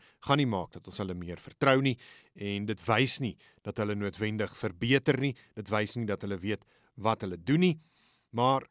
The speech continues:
dit is wel goed om te sien, soos ek nou-nou gesê het, dat die polisie tog steeds kan optree as die politieke wil daar is.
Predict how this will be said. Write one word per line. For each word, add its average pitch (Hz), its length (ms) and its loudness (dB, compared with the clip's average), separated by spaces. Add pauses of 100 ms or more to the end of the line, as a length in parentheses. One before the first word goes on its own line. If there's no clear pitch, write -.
dit 110 280 -6
is 131 220 -2
wel 127 300 0
goed 123 260 -8
om 120 180 -6
te 117 100 -8
sien, 98 360 -2
soos 104 200 -10
ek 117 80 -4
nou-nou 120 260 0
gesê 92 340 -8
het, - 160 -20 (440)
dat 131 120 2
die 135 80 2
polisie 131 500 -2 (120)
tog 185 300 2
steeds 165 380 0
kan 143 180 0
optree 151 440 -2 (220)
as 127 220 0
die 123 120 -6
politieke 110 560 -6
wil 92 240 -6
daar 85 260 -8
is. - 220 -10